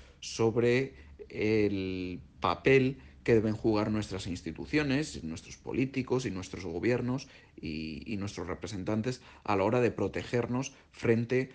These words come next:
a los abusos de empresas como Google y, y empresas como Facebook, que hacen un abuso de su posición dominante, dado que ya controlan el mercado, hacen muy difícil la innovación y hacen muy difícil que otros jugadores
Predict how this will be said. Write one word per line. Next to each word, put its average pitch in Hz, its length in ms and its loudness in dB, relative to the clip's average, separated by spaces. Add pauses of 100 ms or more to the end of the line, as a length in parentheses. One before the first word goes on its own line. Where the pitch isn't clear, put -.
(160)
a 101 80 -2
los 92 240 -2
abusos 110 720 -4
de 69 500 -4
empresas 95 540 -4
como 90 320 -6
Google 123 460 2 (440)
y, 71 360 -6
y 80 180 -4
empresas 95 420 -8
como 82 720 -8
Facebook, 127 720 0
que - 140 -4
hacen 101 260 -4
un 101 160 -2
abuso 104 500 0
de 90 80 -2
su 85 160 -10
posición 98 480 -6
dominante, 120 680 0 (500)
dado 85 240 -2
que 87 120 -4
ya 95 160 -4
controlan 110 500 0
el 107 120 0
mercado, 107 500 0
hacen 104 280 -2
muy 113 180 2
difícil 113 480 2
la 110 80 4
innovación 98 540 -2
y - 20 0
hacen 95 300 -4
muy 110 160 2
difícil 107 480 -2 (400)
que 85 180 -2
otros 95 380 0
jugadores 101 800 0